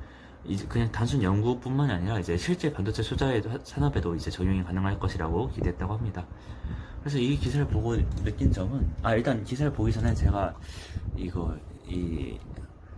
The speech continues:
소자 구조의 모식도와 구동걸 사진을 보여드릴게요. 네, 저도 사실 이걸 정확히 좀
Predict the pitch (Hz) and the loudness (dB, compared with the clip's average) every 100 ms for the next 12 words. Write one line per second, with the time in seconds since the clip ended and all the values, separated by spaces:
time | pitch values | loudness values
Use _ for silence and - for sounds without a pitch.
0 | - - - - - 156 143 127 127 - | -16 -18 -18 -16 -8 -6 0 0 0 -2
1 | 98 104 98 90 95 - - - 95 90 | -4 2 4 4 2 -2 -4 2 4 4
2 | - 92 98 87 85 170 185 110 98 101 | 2 -4 0 0 2 0 2 2 4 4
3 | 92 87 80 71 - - - - - - | 2 -4 -8 -10 -10 -16 -16 -16 -12 -12
4 | - - - 92 - 95 92 123 117 90 | -14 -10 -4 -4 -2 0 0 0 2 2
5 | 90 92 92 87 - 82 85 - 82 78 | 4 2 2 0 -2 -2 -2 -2 -6 -6